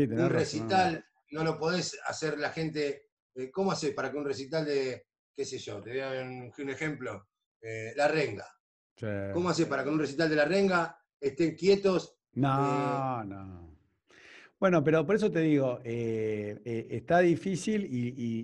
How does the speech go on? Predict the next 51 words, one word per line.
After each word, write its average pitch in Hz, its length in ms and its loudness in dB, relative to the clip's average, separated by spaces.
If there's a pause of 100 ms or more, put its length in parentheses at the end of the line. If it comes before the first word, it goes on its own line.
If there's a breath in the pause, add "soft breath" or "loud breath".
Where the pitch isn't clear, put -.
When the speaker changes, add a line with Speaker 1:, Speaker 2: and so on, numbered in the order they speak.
Speaker 1:
y, 117 80 -4
y - 20 -2
no 147 160 2
lo 147 100 4
quiero 143 200 4
decir, 147 260 0
viste, 143 220 0
como 123 180 -2
algo 143 180 4
nega-, 131 300 -2 (120)
negativo, 120 500 -2
sino 139 200 -4
para 135 200 -2
que 113 100 -6
tomemos, 123 400 -2
viste, 117 220 -6
conciencia, 120 500 -6
como 113 120 -6
diciendo, 107 200 -8
bueno, 117 220 -6
a-, - 320 -14
hay 127 120 -6
que 143 100 -4
buscarle 131 280 -4
una 110 160 -4
salida 120 280 -4
a - 20 0
esto 147 180 -2
para 104 140 -4
que 98 80 -10
se 101 160 -12
reactive 101 520 -2
la, 101 300 -4
la 92 140 -4
economía, 110 580 -2
porque 82 640 -12
no, 95 480 -10
no, 82 320 -18 (400)
no, 107 180 -6
no 113 120 -6
se 123 100 -6
puede 135 180 -2
seguir 120 280 -4
así, 156 320 -4
¿no? 120 260 -8
O - 60 -12
sea, 101 160 -18
no. 101 320 -12 (800 soft breath)
Pero, 113 560 -4 (260 soft breath)
pero 151 180 6
bueno, 165 460 6